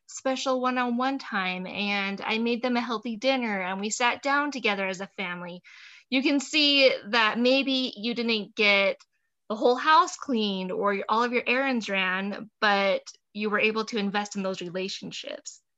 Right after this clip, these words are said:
And so I think a lot of it really just depends on those life values and what your priorities are.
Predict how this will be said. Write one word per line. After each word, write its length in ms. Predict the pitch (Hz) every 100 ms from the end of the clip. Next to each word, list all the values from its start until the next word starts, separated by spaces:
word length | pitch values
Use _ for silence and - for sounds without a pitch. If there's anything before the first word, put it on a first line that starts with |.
| _ _ _ _
And 120 | 202 202
so 80 | 214
I 100 | 214
think 200 | 240 233
a 40 |
lot 260 | 208 214 233
of 80 | 220
it 120 | 202
really 220 | 220 220
just 160 | 208 -
depends 600 | 214 - 214 202 196 -
on 200 | 196 196
those 280 | 190 190
life 300 | 190 196 214 -
values 720 | 202 190 202 220 247 320 - _ _ _ _ _
and 380 | 208 190 185 185
what 140 | 214 -
your 100 | 240
priorities 680 | - 208 196 214 196 190 170
are. 400 | 160 160 165